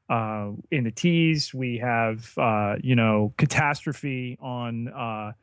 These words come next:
the shield airplane, the bus, as it's now, uh, been christened. And, uh, then we get the flashback nineteen hours later. We know it's only a matter of time till we catch up to that, or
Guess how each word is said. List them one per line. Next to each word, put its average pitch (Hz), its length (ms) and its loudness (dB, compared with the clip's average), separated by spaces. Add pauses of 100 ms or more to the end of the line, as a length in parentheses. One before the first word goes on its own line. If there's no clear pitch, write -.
(360)
the 135 140 0
shield 165 420 4
airplane, 147 800 0
the 120 100 0
bus, 143 540 4
as 127 180 0
it's 123 320 -6
now, 123 520 -2
uh, 117 260 -4
been 107 220 -4
christened. 151 600 -2 (580)
And, 127 580 -2
uh, 117 400 0
then 139 360 0
we 127 200 2
get 120 240 0
the 127 140 0
flashback 117 840 0
nineteen 123 480 -2
hours 107 460 -2
later. 156 480 4 (220)
We 143 100 0
know 131 240 4
it's 127 100 -2
only 135 240 2
a 123 60 4
matter 123 320 4
of 110 80 0
time 123 380 2
till 123 160 0
we 110 160 4
catch 107 320 0
up 143 180 2
to 139 120 0
that, 123 320 4 (340)
or 131 400 4